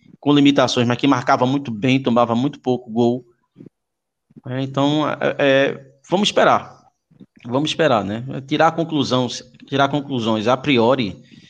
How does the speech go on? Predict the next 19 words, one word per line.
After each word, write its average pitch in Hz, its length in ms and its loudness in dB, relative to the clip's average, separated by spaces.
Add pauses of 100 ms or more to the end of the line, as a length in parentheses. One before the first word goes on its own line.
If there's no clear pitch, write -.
(260)
e 117 40 -14
ficar - 280 -2
preso 127 480 0
a - 20 2
essas 117 220 -4
conclusões 117 600 -8
é, 139 160 -4
é 131 220 -2
extremamente 139 420 -4
temeroso, 113 680 -2
né? 104 240 -8
Eu 143 80 -10
não 156 100 -8
posso 143 320 -4
dizer 117 380 -2
que, 117 380 -6 (400)
ah, 131 200 4
não 135 220 2
presta. 113 580 0